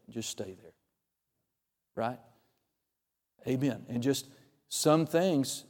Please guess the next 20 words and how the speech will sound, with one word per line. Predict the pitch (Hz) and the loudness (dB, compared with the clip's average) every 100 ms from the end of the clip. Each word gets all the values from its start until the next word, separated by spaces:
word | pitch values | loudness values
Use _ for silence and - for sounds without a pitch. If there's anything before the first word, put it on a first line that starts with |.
| - | -2
you | 131 | 2
know, | 139 123 113 - - _ _ _ _ _ _ _ _ 110 | 4 4 0 -8 -20 _ _ _ _ _ _ _ _ 0
God's | 139 190 160 | 6 6 6
not | 180 131 120 | 6 6 4
bringing | 113 120 143 165 180 185 - | 6 10 10 10 6 2 -2
this | 131 170 170 | 4 6 6
stuff. | - 180 | 6 8
That's | 170 165 | 8 10
all | 175 | 8
the | 135 113 | 8 6
devil | 135 113 104 | 6 6 2
coming | - 143 127 | 0 2 2
again, | 131 - | 0 -2
right? | 123 135 | 2 2
But | 123 120 | 2 0
God | 123 131 147 | 4 6 6
has | 143 120 | 4 2
let | 117 127 139 | 4 4 4
us, | 151 - - - _ | 2 -2 -6 -12 _
He's | 139 139 - | 2 2 -2